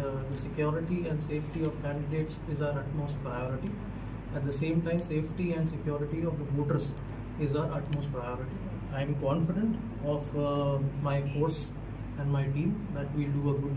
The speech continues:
job and we'll have another incident-free election in A S R district.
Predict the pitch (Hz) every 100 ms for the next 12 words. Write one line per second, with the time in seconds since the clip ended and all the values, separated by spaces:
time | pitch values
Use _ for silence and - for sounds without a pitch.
0 | 139 160 165 - - - - - 147 139
1 | 143 139 160 156 143 139 143 147 151 -
2 | 156 156 147 143 135 131 214 208 139 135
3 | - - - - -